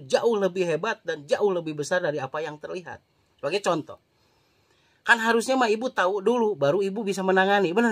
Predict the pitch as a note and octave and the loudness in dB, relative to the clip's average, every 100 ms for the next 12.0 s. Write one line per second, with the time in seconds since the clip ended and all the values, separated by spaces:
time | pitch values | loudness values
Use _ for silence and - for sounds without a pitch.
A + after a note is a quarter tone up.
0 | E3+ G2+ _ _ _ _ _ _ _ _ | 0 -4 _ _ _ _ _ _ _ _
1 | _ _ E3 G3 G#3 - D#3+ E3+ G#3 A#3+ | _ _ -2 0 -4 -6 -4 0 2 4
2 | F3+ C3+ _ _ _ F#3 G3 A3+ - A3 | 2 -2 _ _ _ 2 2 -4 -6 -2
3 | D4 D#4+ A3+ G#3+ A3+ G#3 F#3+ F#3+ F#3+ F3 | 0 0 0 -2 -2 -2 -4 -2 -2 0
4 | E3+ D3+ C4 B3 F3 - D#3+ E3+ A3 F3 | -2 -2 0 0 -2 -6 -8 -6 -6 -4
5 | D#3+ E3 D#3+ E3 F3 - D#3 - A#3 A3+ | -6 -4 -4 -6 -10 -10 -6 -4 -2 -4
6 | G3 - D#3 C#3 C3+ B2 E3 B3+ _ _ | -6 -8 -6 -6 -6 -4 -4 -6 _ _
7 | _ _ _ _ - - - - F3+ G3+ | _ _ _ _ -20 -10 -4 0 2 4
8 | A#3 G3+ C3+ - _ _ _ _ _ F3 | 4 2 -2 -10 _ _ _ _ _ 0
9 | F#3 G3 F3 E3+ D#3+ C#4 C#4+ F#3+ F3 G#3+ | 2 2 4 4 4 2 -2 -2 -2 -4
10 | D4 A#3+ G#3 G3+ F#3+ G3 F#3+ B3+ A3+ A3+ | 0 4 4 4 0 0 2 4 4 2
11 | - F#3+ F#3+ A#3+ G3+ D3+ B3 A3+ A#2 | 0 4 4 2 -2 0 0 0 -4